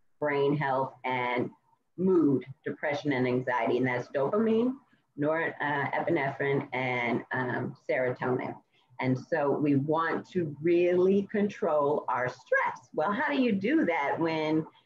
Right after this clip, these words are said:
I've been quarantined for six months? <laughs> That's kind of stressful, right? Um, well, that stress, if it's out of control for a persistent long, a,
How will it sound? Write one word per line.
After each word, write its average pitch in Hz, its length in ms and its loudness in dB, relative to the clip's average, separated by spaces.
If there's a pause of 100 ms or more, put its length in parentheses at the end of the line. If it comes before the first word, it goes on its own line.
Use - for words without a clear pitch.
(240)
I've 165 180 6
been 180 160 4
quarantined 220 640 4
for 135 80 2
six 143 340 0
months? 127 380 2 (180)
<laughs> - 180 -2
That's 160 260 0
kind 170 260 2
of 165 60 -2
stressful, 143 520 -2
right? 139 380 0 (800)
Um, 151 500 0
well, 170 560 0 (540)
that 208 260 0
stress, 202 640 -4 (680)
if 160 200 -2
it's 156 240 -2
out - 200 4
of 190 80 -2
control 165 640 0
for 156 220 0
a 127 80 -4
persistent 160 600 -2
long, 139 280 0 (120)
a, 139 220 -2